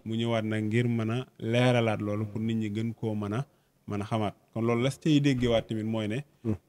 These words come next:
Speaker 1: andiwut loo xam ne da koo sos.
Speaker 2: Hmm, hmm.
Speaker 1: Waaye lim andiwaat, ndax loolu tontu woon nañ ko sax ca
Speaker 2: Hmm.
Speaker 1: lu njëkk la.
Speaker 2: Njëkk waaw.
Speaker 1: mooy mi nga xam ne ñi ngi koy laaj ne ko li ngay woote fan la, fan la
Speaker 2: Fan la
Speaker 1: sosoo,
Speaker 2: sosoo.
Speaker 1: fan la sosoo.
Speaker 2: Hmm.
Speaker 1: Muy tontu ne mi ngi sosoo bu,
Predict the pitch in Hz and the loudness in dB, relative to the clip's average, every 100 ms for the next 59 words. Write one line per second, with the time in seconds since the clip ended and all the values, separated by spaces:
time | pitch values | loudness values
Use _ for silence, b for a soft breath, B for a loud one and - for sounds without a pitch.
0 | - 139 151 143 131 131 127 117 120 123 | 0 2 4 4 2 0 -2 -4 -2 -2
1 | 113 110 117 127 - 120 123 123 139 127 | -2 -2 -4 -8 -10 -6 -4 -4 -4 -6
2 | - - 127 - 101 107 _ _ - 117 | -8 12 12 12 6 0 _ _ -12 -2
3 | 110 113 139 - 151 143 127 120 110 113 | 0 2 0 0 0 2 2 0 -2 -4
4 | - - 117 117 123 - 147 143 123 113 | -6 -8 -4 -4 -6 0 2 2 0 0
5 | 104 104 135 - 131 110 - - 123 127 | -4 -4 -6 -4 4 4 4 -6 -2 0
6 | 127 113 113 117 - 107 92 104 110 110 | 0 2 12 12 12 12 10 0 -4 -4
7 | 110 120 123 127 131 120 110 107 113 113 | 0 0 2 0 -2 -2 -4 -4 -4 -4
8 | 113 113 110 107 107 110 110 110 107 - | -2 0 0 0 -2 -2 -6 -4 -6 -8
9 | - 117 127 120 113 107 107 104 110 107 | -4 0 2 2 0 -2 -6 -8 -8 -6
10 | 104 - - 110 110 113 104 98 104 98 | -6 -10 -10 8 10 12 12 12 4 2
11 | 87 95 107 104 101 98 98 113 117 104 | 0 -2 -8 -8 -6 -6 -8 -10 0 2
12 | 92 107 110 107 101 110 - _ _ _ | 2 -2 -4 -4 -6 -8 -10 _ _ _
13 | - 107 110 113 101 | -4 -4 -2 -4 -4